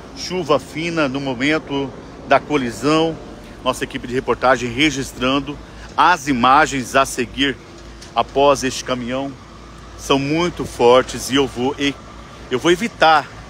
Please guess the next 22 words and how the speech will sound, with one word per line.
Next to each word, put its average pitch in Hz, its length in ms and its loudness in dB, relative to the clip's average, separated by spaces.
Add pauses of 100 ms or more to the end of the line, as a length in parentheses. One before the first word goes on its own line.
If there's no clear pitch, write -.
(480)
para 127 160 4
os 110 120 -8
nossos 123 400 -2
telespectadores 120 760 -2
do 113 140 0
S 120 120 -2
B 120 80 -6
T 113 120 -10
Cuiabá, 117 420 0 (480)
do 117 80 -8
programa 117 340 -4
Comunidade. 107 480 -4
Olha 117 120 -4
só, 95 260 -4 (1080)
ali 117 400 -2 (840)
está 123 280 2
a 120 40 6
equipe 120 380 -2
da 110 240 8
Rota 107 260 0
do 104 120 -2
Oeste. 113 460 0